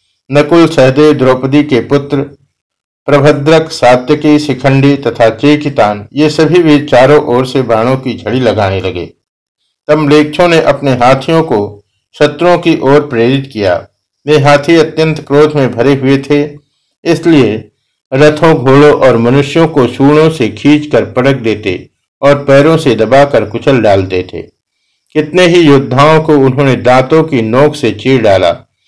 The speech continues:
और कितनों को सूंड में लपेटकर ऊपर फेंक दिया। दांतों से कुचले हुए जो लोग जमीन पर गिरते थे, उनकी सूरत बड़ी भयानक हो जाती थी।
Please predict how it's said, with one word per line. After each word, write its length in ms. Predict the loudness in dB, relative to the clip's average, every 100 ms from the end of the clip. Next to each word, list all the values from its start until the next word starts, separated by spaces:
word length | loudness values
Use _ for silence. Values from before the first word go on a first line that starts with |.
| _ _ 0
और 200 | 0 2
कितनों 380 | -2 0 0 2
को 180 | 0
सूंड 380 | 0 0 0 2
में 120 | 0
लपेटकर 600 | 0 0 0 0 0 -4 -2
ऊपर 300 | -6 -4 -4
फेंक 400 | -4 -6 -6 -6
दिया। 320 | -6 -4 -6 -10 _ _ _ _ _ -2
दांतों 400 | 0 2 2 0
से 120 | 0
कुचले 460 | 0 -2 0 2 2
हुए 220 | 2 2
जो 180 | 2 4
लोग 340 | 4 4 2
जमीन 340 | 0 0 -2 -2
पर 160 | -2
गिरते 380 | 0 -2 0 0
थे, 380 | 0 -2 -4 -8 _ _ _ _ _
उनकी 320 | -4 -2 0 0
सूरत 400 | 2 2 2 2
बड़ी 280 | 0 0
भयानक 500 | 0 0 2 2 0 -2
हो 80 | 0
जाती 360 | 0 0 -6
थी। 340 | -8 -10 -14